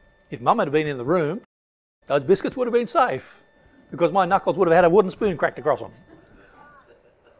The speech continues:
Yeah? So what if Jesus were with me?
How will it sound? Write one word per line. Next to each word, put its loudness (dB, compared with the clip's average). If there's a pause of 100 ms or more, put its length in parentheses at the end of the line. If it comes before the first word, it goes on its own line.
(440)
Yeah? 2 (1200)
So 2
what 8
if -4
Jesus -4
were 0
with 2
me? -12